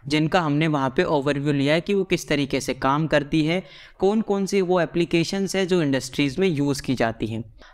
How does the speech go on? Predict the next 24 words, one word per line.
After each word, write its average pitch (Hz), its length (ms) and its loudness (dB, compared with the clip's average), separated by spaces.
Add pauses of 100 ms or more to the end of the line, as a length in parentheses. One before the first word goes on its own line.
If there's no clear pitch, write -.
(100)
तो 185 100 4
वहाँ 160 380 0
पे 226 100 2
जो 190 140 -2
है 185 200 0
उन्होंने 170 540 -2
जो 170 100 -2
है 160 160 0
कुछ - 340 -6
इश्यूज 226 520 -2
फाइंड 170 240 0
आउट 165 280 2
किए 170 160 2
हमारी 147 300 0
मशीन 147 440 0
लर्निंग 151 300 2
और 151 160 2
डेटा 135 280 0
साइंस 139 340 -2
के 139 120 -2
अंदर, 131 340 2 (360)
जो 180 200 2
कि 262 300 0 (320)
हमारे 180 640 0